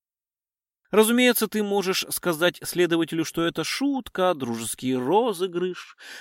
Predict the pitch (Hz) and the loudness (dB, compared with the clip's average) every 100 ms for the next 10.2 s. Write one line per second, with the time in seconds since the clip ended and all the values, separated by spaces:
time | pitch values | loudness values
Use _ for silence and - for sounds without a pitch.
0 | - 240 247 294 220 233 226 214 214 202 | 4 4 6 2 4 2 2 0 2 4
1 | 180 175 160 226 277 226 214 - 135 131 | 4 4 2 0 2 0 -4 0 2 2
2 | - 127 113 - 120 - 117 113 214 247 | 0 -4 -4 -6 -8 -8 -4 0 2 0
3 | 214 202 202 202 - _ _ _ _ _ | -2 -2 -4 -8 -16 _ _ _ _ _
4 | _ _ _ _ _ _ _ _ _ 120 | _ _ _ _ _ _ _ _ _ 0
5 | 165 190 202 208 190 185 180 160 143 233 | 2 4 2 0 0 0 0 -4 0 0
6 | 220 202 196 - 185 - _ _ 175 - | -2 -6 -8 -6 -6 -8 _ _ -4 -2
7 | 196 - 240 220 208 202 185 190 180 139 | -4 -2 -2 -2 -6 -6 -8 -6 -6 -6
8 | - 131 170 190 147 - 131 120 165 127 | -4 -2 -2 -2 -4 -4 -8 -8 -10 -8
9 | 123 - 113 - 113 110 110 110 127 196 | -8 -8 -8 -6 -6 -6 -6 -4 -4 -6
10 | - 180 | -8 -10